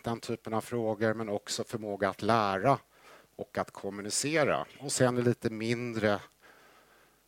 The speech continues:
frekvent uttryckt de här andra kompetenserna.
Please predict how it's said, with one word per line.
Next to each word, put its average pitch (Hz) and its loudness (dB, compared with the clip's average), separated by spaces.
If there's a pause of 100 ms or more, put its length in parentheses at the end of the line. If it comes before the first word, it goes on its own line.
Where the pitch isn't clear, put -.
(360)
frekvent 120 2
uttryckt 113 -6
de 120 -6
här 101 4
andra 92 0
kompetenserna. - -10